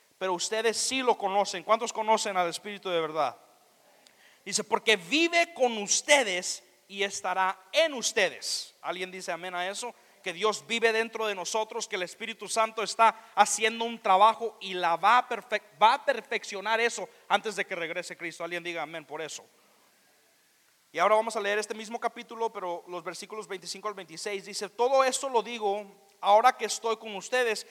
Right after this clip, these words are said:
pero el Consolador, el Espíritu Santo, a quien el Padre enviará a mi nombre, les enseñará todas las cosas". Alguien diga todas.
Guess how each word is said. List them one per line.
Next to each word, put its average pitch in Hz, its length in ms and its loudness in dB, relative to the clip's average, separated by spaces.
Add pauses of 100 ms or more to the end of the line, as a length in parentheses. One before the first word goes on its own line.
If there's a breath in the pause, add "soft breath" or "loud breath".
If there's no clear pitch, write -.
(240 soft breath)
pero 220 260 8
el 208 140 0
Consolador, 214 1000 4
el 196 140 -2
Espíritu 226 420 -6
Santo, 220 460 0
a 202 100 6
quien 202 200 -4
el 180 100 -4
Padre 226 320 0
enviará 208 320 0
a 226 40 0
mi 214 120 -8
nombre, 208 300 -4
les 190 200 -6
enseñará 190 560 0 (180)
todas 320 600 8 (220 loud breath)
las 208 280 8
cosas". 220 440 4
Alguien 214 240 -2
diga 226 160 4
todas. 240 720 6